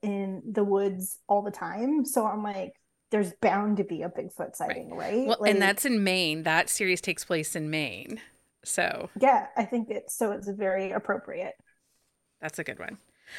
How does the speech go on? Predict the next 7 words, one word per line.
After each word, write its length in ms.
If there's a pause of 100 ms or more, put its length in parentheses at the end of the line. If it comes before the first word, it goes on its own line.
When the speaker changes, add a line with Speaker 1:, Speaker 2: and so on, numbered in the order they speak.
(260)
Speaker 2:
Um, 360
mine 440
is 340
Big 300
Sky 400
Country, 500
Montana. 720